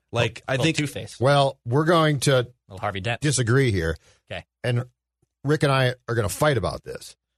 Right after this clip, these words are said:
Speaker 3: because I do believe that the Vikings say no. Do I say no?
Speaker 2: Maybe.
Speaker 3: <laughs> I don't think I do. I think I say yes. I think I say, "Bring on the young,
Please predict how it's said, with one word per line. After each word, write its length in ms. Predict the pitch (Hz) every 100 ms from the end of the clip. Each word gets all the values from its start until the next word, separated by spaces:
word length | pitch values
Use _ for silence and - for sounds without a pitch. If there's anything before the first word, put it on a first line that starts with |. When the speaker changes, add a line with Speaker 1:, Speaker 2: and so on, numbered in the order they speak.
| _ -
Speaker 3:
because 240 | 120 147
I 80 | 127
do 180 | 117 170
believe 300 | 151 147 131
that 120 | 117
the 60 | 110
Vikings 460 | 113 131 123 104
say 220 | - 92 87
no. 240 | 78 62 _ _ _ _ _ _ _ _ _ _ _ _ _ _ - 90
Do 220 | 104 104
I 200 | 98 143
say 260 | - 190
no? 320 | 190 202 262 285 _ _ -
Speaker 2:
Maybe. 340 | 92 87 107 -
Speaker 3:
<laughs> 880 | _ _ _ - - 113 - - - - _ _ _ - -
I 100 | 160
don't 260 | 175 196
think 220 | 185 190
I 180 | 196 190
do. 380 | 170 208 269 92 - _ _ -
I 120 | 131
think 180 | 135 175
I 140 | 185 180
say 180 | 202
yes. 520 | 196 196 240 233 - - 135
I 120 | 156
think 280 | 139 196 208
I 200 | 196 180
say, 420 | - 185 170 151 _ _ _ -
"Bring 280 | 127 185 214
on 400 | 208 202 202 175
the 120 | 147
young, 680 | 135 135 165 196 214 214